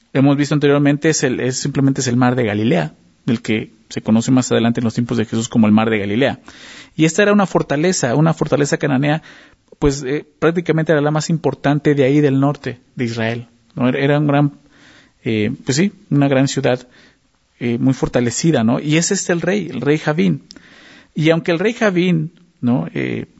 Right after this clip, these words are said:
pues es el que nos presenta como el líder, como el rey, la atención de la historia se centra no en él, sino en, en Sísara, que es el capitán del ejército de Javín. ¿Sí? Que es lo que vemos aquí, lo presenta así. Y nos dice entonces,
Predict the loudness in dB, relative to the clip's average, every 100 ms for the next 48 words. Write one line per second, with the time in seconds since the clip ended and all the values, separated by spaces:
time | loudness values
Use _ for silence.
0 | _ _ -4 -2 0 0 0 0 0 0
1 | -2 -2 -2 -4 -2 0 2 2 2 0
2 | -2 -4 0 2 4 2 0 -4 _ _
3 | _ _ _ _ -2 -2 0 0 2 2
4 | 4 2 0 0 0 0 -2 -2 0 2
5 | 4 4 2 0 0 2 4 4 0 -8
6 | -6 0 0 0 -2 -2 -4 -8 _ _
7 | _ _ _ -4 -2 -2 -2 -2 0 0
8 | 0 -2 -8 -10 -4 -4 -4 -8 -6 -6
9 | -8 -12 _ _ _ _ _ _ _ -12
10 | -10 -4 0 0 2 0 0 -2 -2 -2
11 | -2 -2 -2 -4 -4 -4 -8 _ _ _
12 | -20 -20 -20 -20 -20 _ 2 4 4 2
13 | 0 2 0 2 0 2 2 0 0 -2
14 | -4